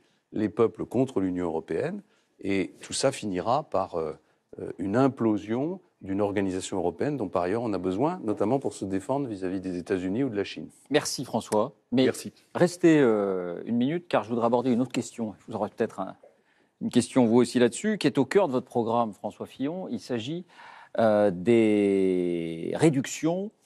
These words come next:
Speaker 2: euh, des économies dans la sphère publique. Jusque-là, vous demandiez vingt milliards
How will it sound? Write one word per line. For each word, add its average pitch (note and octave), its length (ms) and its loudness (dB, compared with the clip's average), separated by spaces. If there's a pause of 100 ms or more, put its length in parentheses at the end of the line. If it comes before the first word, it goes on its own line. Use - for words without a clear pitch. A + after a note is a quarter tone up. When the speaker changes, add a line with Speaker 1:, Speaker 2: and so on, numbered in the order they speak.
(400)
Speaker 2:
euh, G#2 60 2
des G2+ 340 2
économies E3 540 2
dans D#3+ 100 2
la A2+ 120 4
sphère - 380 0
publique. A2 440 -2
Jusque-là, A#2+ 640 0
vous A2+ 140 -4
demandiez D#3 720 0
vingt B2 520 0
milliards B2 800 2